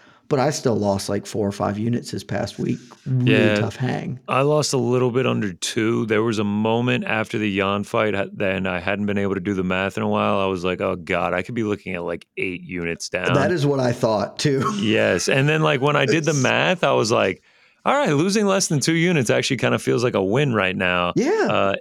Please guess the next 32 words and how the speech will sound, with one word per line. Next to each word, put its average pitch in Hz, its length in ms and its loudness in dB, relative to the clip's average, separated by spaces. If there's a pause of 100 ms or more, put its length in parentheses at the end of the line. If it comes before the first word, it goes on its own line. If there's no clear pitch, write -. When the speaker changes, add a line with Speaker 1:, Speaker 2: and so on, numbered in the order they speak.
Speaker 2:
I 123 80 4
mean, 135 200 2
Speaker 1:
<laughs> - 60 -4 (580)
It's 175 240 2
all 190 240 4
Speaker 2:
Islam 196 40 4 (100)
Speaker 1:
about 190 100 -6
perspective. 175 960 -2
Speaker 2:
Yeah, 117 240 2 (100)
Islam 180 460 2
was 107 180 0
huge. 90 280 0
The 107 160 2
Islam 117 340 0
win, 107 160 2
I 107 100 0
had, 139 200 0
I 110 120 -2
think 127 140 -2
I 131 60 0
had 127 120 0
him 123 140 0
finishing 113 400 -4
two 117 180 -2
parlays. 101 560 2
I 98 60 0
had 92 120 -4
fight 113 300 -2
goes 110 220 -2
the 101 100 -6
distance, 98 500 -4
finish - 440 -6